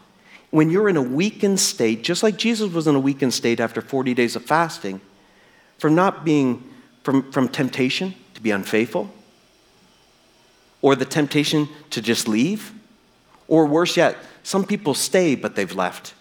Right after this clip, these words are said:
You ever seen that in a marriage? I mean, they're physically still there, but they've left the room a long time ago. That relationship is no longer thriving. See, I, I learned a long time ago, if you think you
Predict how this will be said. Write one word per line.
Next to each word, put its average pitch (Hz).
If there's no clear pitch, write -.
You 165
ever 165
seen 165
that 165
in 175
a -
marriage? 180
I 143
mean, 147
they're 143
physically 135
still 104
there, 92
but 117
they've 131
left 123
the 120
room 120
a 113
long 110
time 107
ago. 87
That 170
relationship 151
is 123
no 143
longer 117
thriving. 104
See, -
I, 160
I -
learned 226
a 226
long 190
time 175
ago, 131
if 143
you 247
think 214
you 170